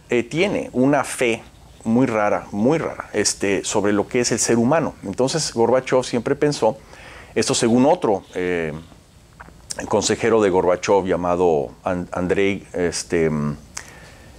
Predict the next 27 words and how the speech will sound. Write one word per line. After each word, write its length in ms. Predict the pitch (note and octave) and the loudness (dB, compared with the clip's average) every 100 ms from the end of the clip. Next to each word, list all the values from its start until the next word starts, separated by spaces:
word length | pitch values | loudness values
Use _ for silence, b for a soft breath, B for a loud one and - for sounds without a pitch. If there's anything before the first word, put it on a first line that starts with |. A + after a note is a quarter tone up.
| - | -4
eh, 380 | F2 E2+ E2 D#2+ | 0 2 2 0
¿cómo 180 | E2+ E2+ | -2 -2
se 140 | - | 0
llama? 320 | F2+ E2+ C#2+ - - | 0 2 0 -6 -6
Es, 320 | F2+ - - | -4 -4 -2
eh, 340 | F2 E2 D#2+ D#2 D2+ - | -2 0 0 -2 -6 -4
Cherniaev, 540 | - G2+ A#2+ G2 E2 - - B B B B - | -2 0 2 2 0 -4 -20 B B B B -6
eh, 320 | F#2+ F#2 E2+ - | 0 0 0 -2
a-, 140 | - | -4
eh, 80 | F#2+ | -4
perdón, 320 | F#2+ G2+ G#2+ | 0 0 2
Anatoly 400 | G2 G2 C3 A#2 | 0 2 2 0
Cherniaev. 480 | - E2+ F2 A#1+ C#2+ - | -2 -6 -6 -8 -10 -6
Y 140 | A2+ | 0
Anatoly 400 | G2+ A2 D#3+ F#3 | 2 2 0 0
Cherniaev 440 | F3+ F3+ D#3 B2 B2+ | 0 0 2 2 0
lo 120 | A2 | -2
que 100 | G#2 | -2
decía, 320 | F2+ - G2 | -2 0 0
y 100 | G2 | 2
él 120 | G#2+ | 0
conoció 340 | - A2+ F2 G#2+ | 0 0 0 2
a 40 | |
Gorbachov 520 | G#2+ F2+ D#2+ - F2+ | 2 2 0 0 0
desde 200 | F2+ D#2+ | 0 -2
muy 140 | E2 F#2 | -2 -2
temprano, 440 | G#2 F#2 D#2+ E2+ | -2 -2 -2 -2